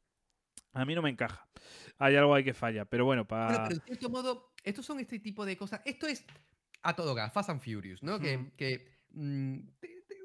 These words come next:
Speaker 2: Vin Diesel salta de un avión con el coche y no pasa nada porque tuvo fe.
Speaker 1: <laughs>
Speaker 2: Pues Leon tuvo fe y el poder de la familia, de la amistad y de
Speaker 1: Sí,
Speaker 2: su
Speaker 1: sí,
Speaker 2: puta
Speaker 1: sí.
Speaker 2: madre. Eh, eh, son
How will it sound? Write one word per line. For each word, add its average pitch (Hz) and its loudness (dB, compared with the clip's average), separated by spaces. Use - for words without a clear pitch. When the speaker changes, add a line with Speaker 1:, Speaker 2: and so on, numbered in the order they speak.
Speaker 2:
Vin 359 0
Diesel 208 4
salta 165 2
de 151 4
un 151 0
avión 139 0
con 127 -2
el 117 0
coche 110 -8
y 113 -10
no 123 -8
pasa 113 -4
nada 113 4
porque 113 -4
tuvo 113 2
fe. 101 -4
Speaker 1:
<laughs> - -12
Speaker 2:
Pues 180 4
Leon 262 2
tuvo 277 -4
fe 254 4
y 233 0
el 202 0
poder 226 6
de 214 0
la 202 2
familia, 202 6
de 147 6
la 143 6
amistad 233 6
y 233 4
de 208 4
Speaker 1:
Sí, 135 4
Speaker 2:
su 131 2
Speaker 1:
sí, 131 0
Speaker 2:
puta 135 -2
Speaker 1:
sí. 254 0
Speaker 2:
madre. 220 2
Eh, 247 -4
eh, 220 -2
son 294 -2